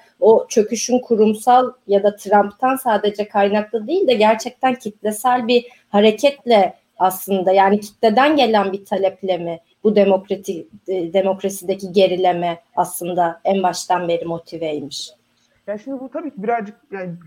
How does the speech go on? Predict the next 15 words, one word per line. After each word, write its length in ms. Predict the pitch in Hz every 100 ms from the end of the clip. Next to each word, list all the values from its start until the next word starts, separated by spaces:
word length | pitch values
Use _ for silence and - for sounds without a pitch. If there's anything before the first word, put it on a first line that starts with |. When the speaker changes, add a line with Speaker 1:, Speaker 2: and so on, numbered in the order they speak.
| 147 _ _ _
Speaker 2:
siyaset 520 | _ - 226 220 233 208
bilimcilerin, 400 | 180 156 151 160
sosyologların 840 | 185 196 196 214 214 220 240 208
belki 280 | 185 170 147
cevaplaması 580 | 165 143 160 151 -
gereken 440 | 147 143 139 143 135
bir 60 |
soru. 260 | 127 208 240
Ben 200 | 208 208
buradan 280 | 220 233 220
tamamen 360 | 240 233 226
şahsi 440 | 269 - 208 - 240
fikrimi 420 | - 185 214 208
söylemek 360 | 220 147 135 123
istiyorum. 580 | _ _ 139 135 247